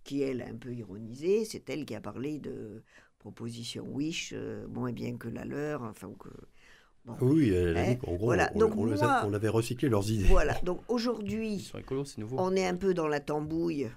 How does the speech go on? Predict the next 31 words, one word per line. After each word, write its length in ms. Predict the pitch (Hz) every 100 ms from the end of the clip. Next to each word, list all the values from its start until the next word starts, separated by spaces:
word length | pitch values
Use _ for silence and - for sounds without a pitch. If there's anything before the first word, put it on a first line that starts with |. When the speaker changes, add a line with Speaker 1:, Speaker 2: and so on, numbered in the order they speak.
| - -
Speaker 1:
euh, 160 | 123 113
justement, 680 | 117 127 - 131 139 135 120 - _ _
euh, 80 | 113 - -
R 180 | 135 127
N, 380 | 139 147 143
Zemmour, 520 | 135 131 135 135 135 120
et 60 | -
cetera, 600 | - 117 139 170 220 320 - _ _ _ -
qui 120 | 202
redescend 680 | 196 202 185 185 - 180 175
vers 200 | 165 147
un, 160 | 139 - - - - _ _
une 160 | 170 160
partie 580 | - 196 - - 196 190 -
L 220 | 175 170 170
R 100 | 151
qui 120 | - -
est 60 | -
quand 140 | -
même 280 | 131 127 - - - - - -
très 480 | - 120 123 113
à 80 | 110
droite, 320 | - - 381 -
hein, 60 | 214
il 100 | 156
faut 160 | -
le 160 | - -
dire. 260 | 190 254 349 - - - - -
Donc 180 | 190 190 190
les 280 | 233 254
consultations 1120 | 269 208 214 - 202 190 175 - - 180 165